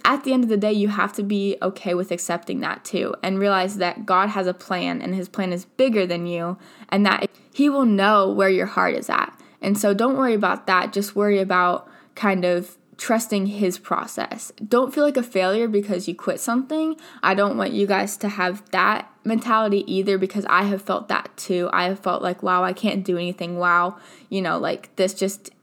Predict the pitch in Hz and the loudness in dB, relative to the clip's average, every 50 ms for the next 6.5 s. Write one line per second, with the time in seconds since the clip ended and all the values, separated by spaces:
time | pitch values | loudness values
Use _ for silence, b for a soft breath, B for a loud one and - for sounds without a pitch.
0 | _ _ _ _ _ _ _ _ _ - 196 208 208 208 - - 175 185 208 - | _ _ _ _ _ _ _ _ _ 0 2 2 2 2 0 2 0 0 2 0
1 | 226 185 196 - - 170 165 170 160 151 156 190 208 B B B B B B - | -2 -2 -2 -4 -4 -4 -4 -4 -6 -6 -8 -8 -10 B B B B B B 0
2 | 247 269 294 285 349 349 330 339 - - 233 269 339 311 247 233 - - 208 202 | 2 2 2 2 2 0 0 -2 -2 -2 0 2 2 0 -2 -4 -4 -2 -2 0
3 | 196 208 185 175 - - - 175 170 175 - - 175 175 175 180 202 196 - - | 0 2 0 0 0 -2 -2 -4 -4 -4 -2 -2 0 2 2 2 0 -2 -4 -6
4 | - 190 196 196 - 214 185 180 175 180 185 - - - - - 185 190 185 196 | -2 0 0 0 2 2 2 2 2 0 -2 -4 -10 -14 -10 -4 0 2 2 2
5 | 208 202 185 180 190 190 196 185 185 190 202 202 202 196 - - - - 185 180 | 2 2 2 0 0 0 0 0 2 2 2 2 2 0 -2 -4 -6 -6 -4 -2
6 | 180 180 185 185 185 185 185 185 190 | -2 0 0 0 0 0 -2 -2 -4